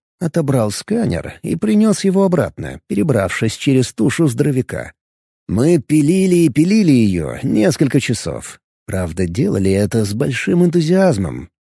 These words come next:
потому что нашли несколько особо ценных ингредиентов, неизвестных ранее,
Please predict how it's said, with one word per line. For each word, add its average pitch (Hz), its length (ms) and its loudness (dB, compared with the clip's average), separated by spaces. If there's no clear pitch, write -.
потому 139 480 2
что 208 220 0
нашли 208 460 4
несколько 208 640 4
особо 175 360 2
ценных 127 460 2
ингредиентов, 175 1040 0
неизвестных 196 840 2
ранее, 90 440 0